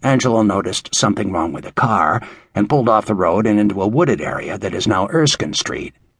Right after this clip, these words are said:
But back then was a few acres of scraggly woods and empty lots strewn with abandoned cars. Angelo popped the hood and asked Beltram to take a look with him to see what might be the trouble. Beltram said, "Thank God, I thought this might be a hit."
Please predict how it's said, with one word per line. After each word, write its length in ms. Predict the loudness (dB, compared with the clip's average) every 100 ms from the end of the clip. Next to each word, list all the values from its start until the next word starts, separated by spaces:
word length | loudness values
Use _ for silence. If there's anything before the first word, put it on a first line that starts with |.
| _ _ 0
But 200 | 0 0 _
back 260 | -2 -2 -2
then 240 | -2 -2
was 160 | -4 -6
a 60 |
few 240 | -2 2 2
acres 340 | 2 -2 -10
of 100 | -8
scraggly 540 | -6 -2 0 0 -4 -8
woods 360 | -6 -8 -6
and 140 | -6 -4
empty 280 | -4 -4 -6
lots 480 | -2 0 -2 -2 -6
strewn 340 | -4 0 2 2
with 120 | -2
abandoned 540 | -4 -2 -2 -6 -6
cars. 560 | 0 2 0 -2 -4 -6 -8 -20 _ _ _ _ _ _ -2
Angelo 460 | 2 2 4 4 2
popped 340 | 2 0 0
the 100 | -2
hood 360 | 2 0 -2 -10 _ -2
and 140 | 0
asked 220 | 0 0
Beltram 500 | 2 2 2 0 0
to 80 | -2
take 180 | -4 -2
a 60 |
look 200 | -2 -2
with 180 | -2 -2
him 180 | -2 -4
to 80 | -2
see 160 | -2
what 180 | -2 -2
might 160 | -6 -10
be 100 | -12
the 120 | -6
trouble. 440 | 0 0 0 -6 -8 -20 -20 _ _ _ _ -2
Beltram 440 | 2 2 2 2
said, 440 | 2 2 0 -2 -8 _ _ _ -4
"Thank 180 | -2 0
God, 380 | 2 2 0 -8 _ -6
I 80 | -4
thought 200 | -2 -2
this 180 | 0 0
might 180 | 0
be 140 | 0 0
a 40 |
hit." 300 | 0 0 0